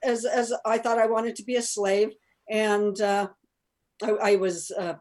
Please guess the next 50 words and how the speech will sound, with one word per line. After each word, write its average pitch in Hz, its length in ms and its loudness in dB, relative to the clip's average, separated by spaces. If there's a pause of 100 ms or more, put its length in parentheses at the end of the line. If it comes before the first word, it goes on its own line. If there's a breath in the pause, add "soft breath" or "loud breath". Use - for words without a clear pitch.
(120)
part 196 200 -2
of 160 100 -6
the 170 60 -12
Temple 185 320 -6
of 165 80 -8
Atonement 175 500 -8
at 156 100 -16
Burning 180 320 -6
Man 151 280 -8
one 156 200 -10
year, 156 240 -10
which 160 220 -10
is 165 340 -12
a 160 160 -10
B 160 220 -10
D 160 160 -8
S 156 180 -10
M 156 320 -10
theme 180 220 -6
camp 156 340 -16
there. 123 280 -12 (580 loud breath)
And, 185 480 -4
uh, 180 220 -2 (360)
I 302 80 2
was 294 120 2
a 269 40 -2
slave 233 300 0
for 226 140 0
a 214 80 4
week. 208 240 4
And 196 260 0 (320)
by 226 160 4
Friday, 226 680 2
I 202 80 4
was 202 120 0
leaving 208 300 2
Sunday. 208 580 -2 (540)
My 208 220 2
head 254 360 4
was 214 160 0
saying, 214 300 2
"If 208 160 0
anybody 226 460 2
else 208 180 2
tells 208 300 -2
me 196 180 0
anything 226 400 0
else 196 200 0
to 190 120 -6
do, 180 420 -2